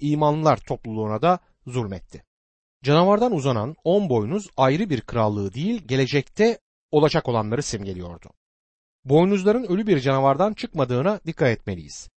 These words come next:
Roma, Avrupa'daki uluslarda, Kuzey Afrika'da ve hatta Asya'da küçük parçalar halinde yaşamaktadır.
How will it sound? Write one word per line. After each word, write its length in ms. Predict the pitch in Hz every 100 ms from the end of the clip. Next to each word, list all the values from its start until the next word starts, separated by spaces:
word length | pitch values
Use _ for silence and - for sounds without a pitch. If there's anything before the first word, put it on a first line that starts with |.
| _ _ _ 127
Roma, 400 | 196 127 127 160
Avrupa'daki 560 | 127 131 208 156 113 131
uluslarda, 720 | 117 117 - 120 104 117 185 -
Kuzey 300 | 143 135 156
Afrika'da 720 | 107 - 110 98 107 196 170
ve 80 | 147
hatta 520 | 139 190 - 107 131 -
Asya'da 540 | 185 - 117 104 190 - _ _ _
küçük 300 | - 277 -
parçalar 400 | 143 123 123 113
halinde 400 | 107 196 147 147
yaşamaktadır. 680 | 139 98 101 92 - - -